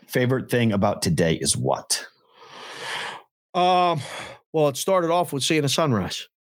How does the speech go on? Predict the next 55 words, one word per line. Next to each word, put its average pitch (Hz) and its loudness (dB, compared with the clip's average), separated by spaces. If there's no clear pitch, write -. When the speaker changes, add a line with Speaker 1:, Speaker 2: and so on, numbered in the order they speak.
Speaker 2:
Literally 156 2
Speaker 1:
Pretty 160 -2
Speaker 2:
seeing 151 2
Speaker 1:
good. - 2
Speaker 2:
the 131 -2
sunrise 120 0
just - -2
puts 127 -2
you 127 2
in 117 2
that 113 0
right 117 0
mindset, 117 0
and 110 2
then 110 2
listening 127 2
to 120 2
music 117 2
in 110 0
the 110 2
morning. 110 2
This 110 0
guy, 110 2
D 120 0
J 120 2
Thump, 135 -2
Speaker 1:
<laughs> - -20
Speaker 2:
was, - 2
I'm 104 2
telling 131 0
Speaker 1:
Can 180 4
you 269 2
Speaker 2:
you. 330 2
Speaker 1:
just 349 2
go 226 4
him 214 2
and 196 0
get 196 4
him 190 4
on - 0
the 170 2
show? 151 2
Just 180 2
d-, 185 2
D 226 4
M 285 4
him 269 -2
on 214 6
Speaker 2:
I 233 6
Speaker 1:
Twitter. 247 0
Go 202 4
D 233 2
M 240 4
on 240 2
Twitter, 156 2